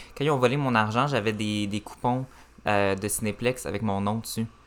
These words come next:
Puis mon nom, puis mon lieu de travail. Fait que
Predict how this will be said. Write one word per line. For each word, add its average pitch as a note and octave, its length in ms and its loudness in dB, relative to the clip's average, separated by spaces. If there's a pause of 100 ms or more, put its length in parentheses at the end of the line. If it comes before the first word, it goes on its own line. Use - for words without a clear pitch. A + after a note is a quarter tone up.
(320)
Puis A2+ 100 -4
mon A2 200 4
nom, B2+ 340 4
puis C3 120 -4
mon G#2+ 140 2
lieu G#2+ 140 0
de A2+ 60 -12
travail. G#2+ 500 -4 (200)
Fait - 840 -2
que - 100 -12